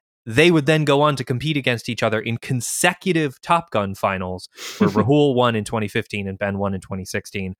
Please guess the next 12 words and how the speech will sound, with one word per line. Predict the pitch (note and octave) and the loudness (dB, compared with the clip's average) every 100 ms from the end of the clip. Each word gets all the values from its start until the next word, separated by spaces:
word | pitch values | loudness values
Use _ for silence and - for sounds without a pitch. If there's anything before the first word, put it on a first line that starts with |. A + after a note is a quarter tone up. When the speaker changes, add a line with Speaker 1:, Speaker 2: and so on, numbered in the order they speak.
| _ _ - | _ _ 0
Speaker 1:
Both | A#2+ A2 | 2 2
are | G#2 | 0
just | G2 G2 - _ _ _ _ - | 0 -6 -8 _ _ _ _ -4
spectacular | - B2+ C3+ A#2+ G#2+ G2 | 0 2 2 2 0 -6
trials. | F2+ G2 F2+ F2+ _ - _ _ | -2 -2 -2 -10 _ -20 _ _
Um, | B2 A#2+ A#2 | 2 2 2
but | D3+ | 4
I, | E3 D#3+ - | 4 2 0
I | C3+ | 4
also | F3+ - | 4 2
totally | C#3 D3+ C3 B2 | 2 2 4 2
agree, | A2+ B2+ A#2+ | 2 2 2